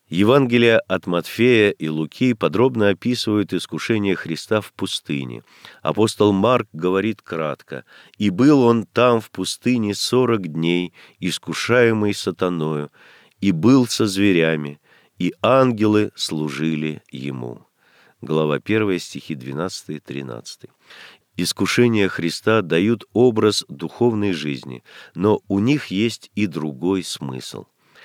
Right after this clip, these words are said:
Дьявол предлагает Христу три ложных пути. Их ложность в том, что они привели бы к скорому распространению веры в Него среди людей,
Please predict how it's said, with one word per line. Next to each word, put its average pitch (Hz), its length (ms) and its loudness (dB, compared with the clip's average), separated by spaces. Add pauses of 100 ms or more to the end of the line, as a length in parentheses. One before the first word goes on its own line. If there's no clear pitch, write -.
(180)
Дьявол 113 640 2 (120)
предлагает 98 640 -2
Христу 104 560 -2 (320)
три 131 420 -2
ложных 92 540 -2
пути. 65 480 -12 (540)
Их - 340 0 (200)
ложность 104 680 0
в - 160 -20
том, 113 320 -2 (320)
что 87 280 0
они 113 260 2
привели 101 480 0
бы 95 360 4
к - 60 -20
скорому 107 600 0
распространению 82 1080 -4
веры 107 560 2
в 76 160 -8
Него 90 460 -2 (220)
среди 98 480 -2
людей, 80 560 -4